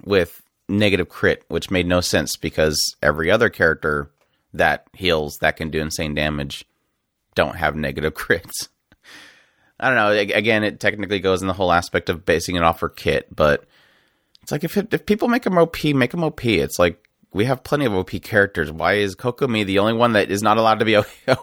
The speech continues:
P? Uh, I, I think that was a big part of it, though. That negative crit w-, really was like, "Okay, so you don't want me to roll on this character because you're s-, purposely making it to where she can't be beefed out." That doesn't make any sense to me. Why is she the only one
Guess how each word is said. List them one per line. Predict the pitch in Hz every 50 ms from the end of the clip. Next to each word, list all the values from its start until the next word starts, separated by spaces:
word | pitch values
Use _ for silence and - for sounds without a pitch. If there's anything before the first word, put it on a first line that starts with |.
| - -
P? | - - - 127 101 101 - - - - - _ _ _ _ _ _ _ _ - _ - - - - - - - - _ _ _ _ _
Uh, | - 113 117 110 107 104 -
I, | - 143 131 135
I | 139
think | 139 202 175 139
that | 131 117 107
was | 110 98
a | 87
big | 69 - 85 - -
part | - 78 82
of | 82
it, | 80 73
though. | 78 78
That | 82 92
negative | 95 98 113 117 123 120 -
crit | - - - 92 85 - -
w-, | 76 82 90 82
really | - 78 90 92 92 92 92 92
was | 80 82 85 80 82
like, | 80 76 76 76 - - _ _ _ _ _ _ _ _ -
"Okay, | - - 117 98
so | - -
you | 92 85
don't | 90 98 101 -
want | 87 90
me | 87 78
to | 73
roll | 71 76 73
on | 76 73
this | 69 69
character | - - - 71 71 - 78
because | 76 78 73 - 98 87
you're | 87 87 85
s-, | 78 - - - _ -
purposely | - 117 104 - - 98 - - - 87 85
making | 80 82 80 78 - - 82
it | - -
to | -
where | - 76 -
she | - - 76
can't | - - - - 82 80 76 - - - - - _ _ _ _ _ _ _ _ _ - -
be | 85 92 82 76 73 71 - _ -
beefed | - 92 82 - - -
out." | - - 50 - - - - _ _ _ -
That | - 90
doesn't | 90 90 92 98
make | 92 -
any | 87 82
sense | - - 95 82 -
to | -
me. | - 62
Why | - 78 78 80
is | 87 92
she | - - - - 107 101
the | 92 87 90 87
only | 82 85 85
one | 85 85 80 76 76 76 76